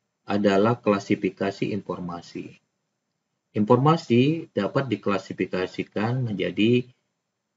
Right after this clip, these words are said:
tiga bagian, yaitu klasifikasi berdasarkan karakteristik, klasifikasi berdasarkan aplikasi, klasifikasi berdasarkan hierarki manajemen.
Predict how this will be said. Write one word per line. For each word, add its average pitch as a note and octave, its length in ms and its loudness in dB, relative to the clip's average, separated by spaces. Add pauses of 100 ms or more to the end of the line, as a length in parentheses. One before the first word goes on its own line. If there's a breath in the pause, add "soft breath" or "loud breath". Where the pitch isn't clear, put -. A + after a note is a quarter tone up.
(160)
tiga F#2+ 360 4
bagian, F2+ 600 -2
yaitu A#2 800 0
klasifikasi F2+ 880 -4
berdasarkan F2 640 -8
karakteristik, F2 960 -2 (640)
klasifikasi F2+ 800 -2
berdasarkan F2 640 -8
aplikasi, A2+ 1040 -2 (400)
klasifikasi F2+ 840 -4
berdasarkan G2 920 -8
hierarki F#2 480 -6
manajemen. F2 680 -10